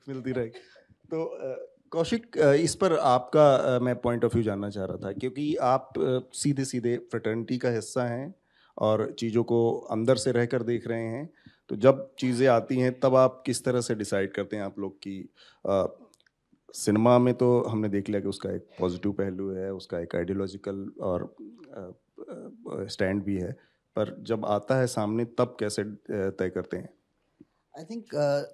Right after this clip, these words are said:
Speaker 2: प्रोफेशनल आंसर इसका ये होता है कि हम डिसाइड नहीं करते। हम डिसाइड इसलिए नहीं करते क्योंकि हम वकील हैं, डिसाइड करने का काम जज का है। हम डिसीजन के
Speaker 1: नहीं,
Speaker 2: बीच में
Speaker 1: केस
Speaker 2: पड़ते
Speaker 1: लेने
Speaker 2: नहीं।
Speaker 1: का, मैं पिक करूंगा।
Speaker 2: केस पिक करने का जहाँ तक बात आता है, केस जब हमारे पास आता है तो हर,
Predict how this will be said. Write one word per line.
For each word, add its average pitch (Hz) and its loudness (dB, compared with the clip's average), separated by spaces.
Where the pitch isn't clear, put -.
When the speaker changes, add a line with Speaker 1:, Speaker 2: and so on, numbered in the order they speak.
Speaker 2:
प्रोफेशनल 208 2
आंसर 175 2
इसका 180 0
ये 185 2
होता 180 -2
है 185 0
कि 185 4
हम 175 6
डिसाइड 147 -2
नहीं 110 -6
करते। - -16
हम 160 -2
डिसाइड 165 2
इसलिए 170 4
नहीं 170 4
करते 165 0
क्योंकि 170 2
हम 151 6
वकील 151 2
हैं, 196 0
डिसाइड 147 4
करने 147 4
का 143 4
काम 131 0
जज 117 -4
का 104 -12
है। - -12
हम 151 6
डिसीजन 160 8
के 170 6
Speaker 1:
नहीं, 160 -2
Speaker 2:
बीच 151 0
में - 6
Speaker 1:
केस 220 6
Speaker 2:
पड़ते 170 10
Speaker 1:
लेने 165 12
Speaker 2:
नहीं। 156 10
Speaker 1:
का, 127 2
मैं 139 4
पिक 170 6
करूंगा। 190 12
Speaker 2:
केस 233 6
पिक - 2
करने 226 6
का 226 6
जहाँ 190 4
तक 185 2
बात 143 4
आता 151 -2
है, 185 0
केस 170 -6
जब 180 0
हमारे 151 0
पास 156 -4
आता 131 0
है 170 2
तो 175 -4
हर, 170 2